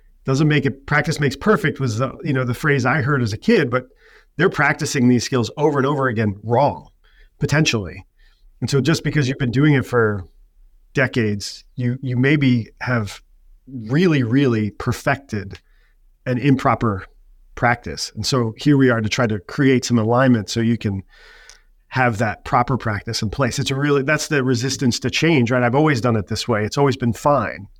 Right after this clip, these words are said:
Great. Well, let's, let's get you past fine and into something, uh, better.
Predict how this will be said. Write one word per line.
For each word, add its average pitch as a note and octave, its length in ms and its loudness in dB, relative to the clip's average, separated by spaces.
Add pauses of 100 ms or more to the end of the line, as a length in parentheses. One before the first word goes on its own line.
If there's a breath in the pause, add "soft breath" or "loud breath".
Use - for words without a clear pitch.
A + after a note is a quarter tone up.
Great. C3 260 -2 (1300 soft breath)
Well, A#2 140 0
let's, A#2 320 0
let's C3 180 0
get C3+ 160 0
you B2 80 0
past B2 320 0
fine A2+ 320 0
and G#2+ 140 0
into G#2+ 240 -4
something, G#2 320 -2
uh, G2 100 -6 (180)
better. G2 400 -2